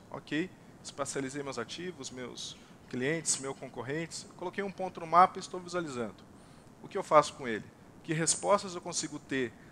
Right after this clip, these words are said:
dessas informações para melhorar o meu dia a dia? Esse é o nosso diferencial, é aqui que nós nos destacamos. E na versão dez três um, o que que eu quero colocar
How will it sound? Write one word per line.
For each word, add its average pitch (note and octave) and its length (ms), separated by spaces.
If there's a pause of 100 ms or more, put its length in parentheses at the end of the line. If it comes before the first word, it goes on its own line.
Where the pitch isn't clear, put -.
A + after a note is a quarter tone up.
(160)
dessas C#3+ 320
informações C#3+ 840 (340)
para D3+ 120
melhorar D#3 340
o - 20
meu D#3 140
dia C#3 200
a - 20
dia? A2 360 (400)
Esse F#3 280
é - 20
o F#3 60
nosso E3 200
diferencial, C3+ 720
é C3 100
aqui D#3 400 (440)
que D#3 80
nós D3+ 300
nos D3+ 180
destacamos. C3 840 (380)
E F#3 60
na G3+ 80
versão F3+ 340
dez D#3 260
três C3+ 380
um, F#3 200
o B2+ 40 (140)
que E3+ 100
que F#3 80
eu D#3+ 60
quero D#3 240
colocar D3+ 600